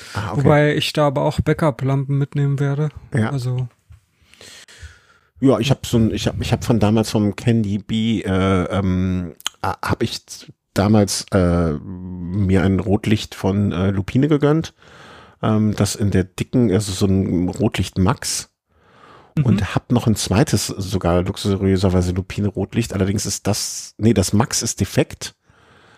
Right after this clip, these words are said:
Speaker 1: Das, das hat so ganz komische Sachen gemacht. Das heißt, wenn du das so in der Hand gehalten hast, ne, und das hast normal ausgerichtet, dann hat das geleuchtet, Akku voll, also gerade, au-, ne, also, und wenn du es gedreht hast, also wenn du das quasi wie so eine Uhr drehst um hundertachtzig Grad, so upside down,
Speaker 2: Ja.
Speaker 1: dann ist es ausgegangen.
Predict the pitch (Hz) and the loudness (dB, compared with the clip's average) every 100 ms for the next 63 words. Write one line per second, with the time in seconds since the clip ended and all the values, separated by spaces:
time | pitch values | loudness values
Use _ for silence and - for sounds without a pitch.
0 | _ - - - 110 117 - 101 123 - | _ -6 -6 0 0 0 0 0 0 0
1 | 110 101 95 98 98 98 104 101 104 107 | 0 0 0 0 0 0 -2 0 0 2
2 | 104 101 98 104 92 143 - 113 107 110 | 0 0 2 2 2 0 0 0 0 0
3 | 170 - 135 123 - 117 110 101 135 110 | -2 0 -2 -2 -4 -2 0 2 2 0
4 | 156 - 104 - - 113 107 - 82 104 | -2 -2 -4 -2 -2 -2 -2 -4 -4 -2
5 | - 214 - _ _ - - 107 101 - | -4 -8 -10 _ _ -12 -10 -4 -4 0
6 | 110 214 185 113 101 - 98 117 - 95 | 0 0 -4 -4 -4 0 2 2 0 -2
7 | 80 107 139 143 107 101 - - - - | 0 0 2 0 0 -4 -6 -16 -20 -20
8 | - - 110 123 127 - 101 113 135 214 | -20 -6 2 4 4 0 -2 0 2 0
9 | - 92 - 107 104 120 117 123 113 117 | 0 -2 -2 -2 2 2 2 0 2 0
10 | 123 123 123 139 107 113 147 - 98 104 | 2 0 2 0 0 2 2 0 -4 -2
11 | 104 110 107 85 - - - 98 82 - | -2 0 0 -2 -6 -10 -8 -6 -6 -8
12 | - _ _ - 120 113 - 107 131 120 | -20 _ _ -4 -2 0 0 2 4 4
13 | 95 95 _ _ - - - 151 139 123 | 2 -2 _ _ -20 -14 -2 0 2 2
14 | 123 120 113 - 90 67 | 2 2 0 -2 -6 -8